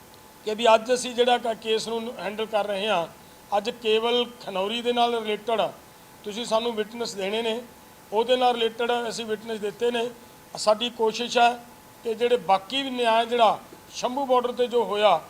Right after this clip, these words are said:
ਉਹਦੇ 'ਤੇ ਵੀ ਨਿਆਂ ਲੈਣਾ ਜਿਹੜਾ, ਉਹਦੇ ਲਈ ਅੱਗੇ ਅਸੀਂ ਹੋਰ ਵੀ ਯਤਨਸ਼ੀਲ ਰਹਾਂਗੇ। ਅਹ, ਸਾਨੂੰ ਦੁਬਾਰਾ ਅੱਜ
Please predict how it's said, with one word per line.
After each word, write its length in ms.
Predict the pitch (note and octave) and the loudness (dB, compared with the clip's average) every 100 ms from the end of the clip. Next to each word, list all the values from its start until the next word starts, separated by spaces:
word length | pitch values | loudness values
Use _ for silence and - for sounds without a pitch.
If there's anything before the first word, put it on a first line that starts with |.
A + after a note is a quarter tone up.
| - - - A3 | -20 -20 -8 -2
ਉਹਦੇ 240 | B3+ C4+ | 0 0
'ਤੇ 160 | C4 B3 | 2 0
ਵੀ 140 | B3 | 0
ਨਿਆਂ 280 | A3 G3+ A3 | 0 2 2
ਲੈਣਾ 300 | G#3 G#3+ A3+ | 2 2 2
ਜਿਹੜਾ, 380 | A3+ A3 G3+ - - - - - | 4 6 4 2 -18 -20 -20 -6
ਉਹਦੇ 320 | G#3+ A#3+ B3 | -2 4 4
ਲਈ 200 | A#3+ A#3+ A3+ | 4 -2 -4
ਅੱਗੇ 300 | F#3 A#3 A#3 | -2 0 0
ਅਸੀਂ 320 | - A3+ A3 - - - - - - | -2 -6 -8 -12 -20 -20 -20 -14 -2
ਹੋਰ 160 | G#3 A3+ | 0 0
ਵੀ 80 | |
ਯਤਨਸ਼ੀਲ 540 | A#3+ A3+ A3+ A3+ G#3 A#3 | 0 -2 -4 -6 -6 -2
ਰਹਾਂਗੇ। 400 | A3 A3 A3+ A#3+ | 0 0 0 -4
ਅਹ, 1400 | - - - - - - - - - F#3 G3 G3 G3 F#3+ | -6 -20 -20 -20 -20 -20 -20 -20 -16 -8 -4 -2 -4 -6
ਸਾਨੂੰ 380 | - G#3+ B3 B3 | 0 2 2 2
ਦੁਬਾਰਾ 400 | A3 A3+ A#3 | 8 10 10
ਅੱਜ 140 | G#3+ | 8